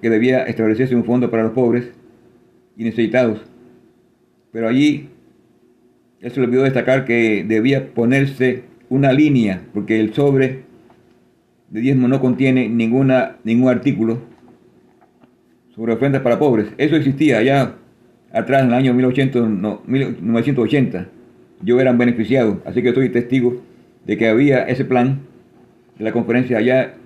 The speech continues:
de la Greater New York Conference, de la Adventista Séptimo Día, y yo,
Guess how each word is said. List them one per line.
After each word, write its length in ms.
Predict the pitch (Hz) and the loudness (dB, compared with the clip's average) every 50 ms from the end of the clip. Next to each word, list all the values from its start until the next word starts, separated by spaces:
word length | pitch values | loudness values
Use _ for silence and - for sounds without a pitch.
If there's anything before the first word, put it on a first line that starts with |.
| - - - | -20 -16 -6
de 80 | - 117 | -2 0
la 100 | 120 110 | 0 2
Greater 600 | 110 120 135 143 139 123 113 113 101 85 69 - - - - _ _ _ _ _ _ _ _ _ _ - | 2 2 2 2 2 2 2 2 0 0 -4 -10 -18 -20 -20 _ _ _ _ _ _ _ _ _ _ -8
New 140 | 107 113 120 | -4 0 2
York 160 | 131 131 131 | 2 2 2
Conference, 440 | 139 139 135 120 101 98 98 98 - - - - - - 90 90 - - - _ _ _ _ - | 0 0 0 0 -2 -2 -4 -6 -8 -18 -20 -20 -16 -16 -16 -16 -16 -20 -20 _ _ _ _ -12
de 120 | - 104 113 | -6 -4 -2
la 140 | 110 104 | -2 0
Adventista 300 | 101 101 107 107 127 117 | 0 0 -2 -2 -2 -2
Séptimo 320 | 135 139 - - 117 117 117 | -2 -2 0 0 0 0 2
Día, 260 | 127 131 123 135 139 - - - - _ _ _ _ - _ _ _ _ _ _ _ _ _ _ - | 2 0 0 -2 -4 -8 -14 -20 -20 _ _ _ _ -20 _ _ _ _ _ _ _ _ _ _ -12
y 60 | 95 | -8
yo, 100 | 107 110 | -6 -6